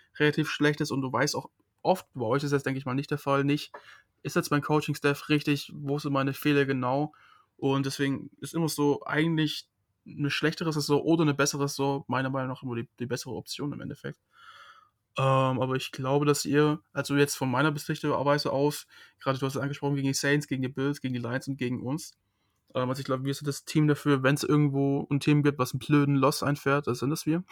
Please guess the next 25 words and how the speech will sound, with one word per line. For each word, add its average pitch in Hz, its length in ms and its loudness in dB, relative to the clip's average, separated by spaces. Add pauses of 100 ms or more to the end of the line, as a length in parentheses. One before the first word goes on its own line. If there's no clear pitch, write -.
(140)
<laughs> 262 80 6 (1040)
Ähm, 147 580 12
die 139 120 8
Lions, 151 560 10
also 135 200 2 (360)
ich - 380 -2 (640)
denke 143 200 6
schon, 160 220 6
dass 160 140 4
ihr 147 40 2
da 139 60 4
theoretisch 143 480 2
auch 127 80 4
noch 139 80 4
mit 143 160 4
vier 143 220 4
Siegen 180 260 6
rausgehen 127 400 2
könntet 143 300 -2
und 135 80 -2
dann 123 100 -4
einen 123 100 -4
Playoff-Platz 127 480 -6
erreichen 123 420 -6
würdet. 131 220 -8